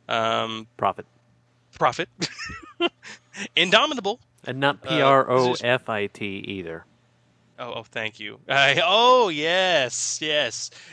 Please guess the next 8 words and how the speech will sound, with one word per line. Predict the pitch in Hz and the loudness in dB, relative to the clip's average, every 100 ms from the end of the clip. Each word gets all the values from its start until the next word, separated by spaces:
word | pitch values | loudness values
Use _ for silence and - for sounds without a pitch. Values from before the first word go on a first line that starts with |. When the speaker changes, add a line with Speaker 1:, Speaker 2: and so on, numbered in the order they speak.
| - | -14
Speaker 1:
You | 147 | -10
can | 156 139 | -8 -10
profit | - 180 190 143 113 - | -4 -4 -2 -6 -12 -12
with | 139 143 - | -6 -6 -6
profit. | - 170 185 - - - _ _ | -10 -10 -10 -14 -16 -20 _ _
Ah, | 185 320 392 392 392 381 330 285 233 - | -4 -2 -2 0 0 0 -2 -6 -12 -12
yes. | 139 127 - - - _ | -6 -6 -6 -10 -14 _
Speaker 2:
Oh, | _ | _